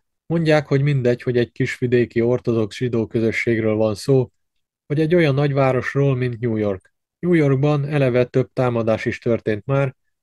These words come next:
így nem meglepő, hogy ez az önvédelmi szervezet pont New Yorkban alakult meg.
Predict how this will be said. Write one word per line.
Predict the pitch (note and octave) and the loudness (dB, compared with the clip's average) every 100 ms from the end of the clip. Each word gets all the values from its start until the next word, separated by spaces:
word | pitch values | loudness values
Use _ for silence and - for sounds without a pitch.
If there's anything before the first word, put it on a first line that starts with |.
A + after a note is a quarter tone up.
| _ _ | _ _
így | D3+ D3+ | -4 0
nem | F3 | 0
meglepő, | D3 C3 C3+ C3 C#3 | 2 2 2 4 2
hogy | A#2+ B2+ | 2 0
ez | B2 | 0
az | B2+ | 2
önvédelmi | C#3 B2+ A#2 A2+ A2+ A2 | 2 2 2 2 0 0
szervezet | - C#3 C3 A#2+ B2 A#2+ - | 0 2 2 2 0 -2 -4
pont | B2+ A#2+ G#2+ | -2 -2 0
New | A#2+ | 0
Yorkban | A#2+ A2 A2 A2+ | 2 2 0 -2
alakult | A2 A2 - A2+ A2 | 0 0 2 0 0
meg. | A2 G2 | -4 -6